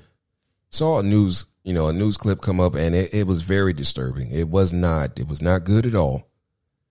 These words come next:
And we basically saw something that was,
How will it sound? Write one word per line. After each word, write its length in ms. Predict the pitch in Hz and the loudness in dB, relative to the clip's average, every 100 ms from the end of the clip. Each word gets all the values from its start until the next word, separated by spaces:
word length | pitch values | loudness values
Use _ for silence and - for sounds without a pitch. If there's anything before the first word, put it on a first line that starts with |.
| _ _ - | _ _ -8
And 520 | 92 92 92 92 85 | -4 -2 0 -2 -2
we 160 | 92 98 | 0 0
basically 480 | 98 110 - 95 | 0 -2 -2 -2
saw 480 | 90 - 87 80 78 | -2 0 0 0 0
something 520 | 80 92 90 87 87 | -2 -2 -2 -2 -2
that 200 | 82 78 | -2 -4
was, 380 | 62 73 71 - | -4 -6 -6 -12